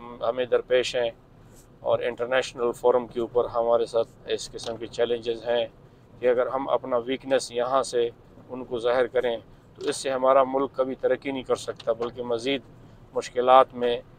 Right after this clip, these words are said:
मुब्तला हो सकता है। तो मैं यकीन करूँगा, मुझे उम्मीद होगा इंशाल्लाह कि ये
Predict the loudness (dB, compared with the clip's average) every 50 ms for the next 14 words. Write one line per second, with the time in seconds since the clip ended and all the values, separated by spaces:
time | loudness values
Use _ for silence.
0 | -20 -20 -20 -20 -10 -4 -4 -4 -2 -2 -2 -2 -2 -2 -4 -6 -6 -10 -14 -14
1 | -12 -14 -14 -14 -16 -20 -20 -20 -20 -20 -20 -20 -20 -20 -20 -20 -20 -16 -10 -10
2 | -8 -4 -2 -2 0 0 0 -2 -4 -4 -4 -4 -4 -2 -4 -6 -2 2 2 2
3 | 2 2 2 2 2 2 0 -4 -8 -6 -4 -4 -4 -4 -4 -6 -6 -2 0 0
4 | 2 2 0 -2 -2 -4 -2 -2 0 2 2 2 2 0 -4 -10 -8 -8 -8 -8
5 | -10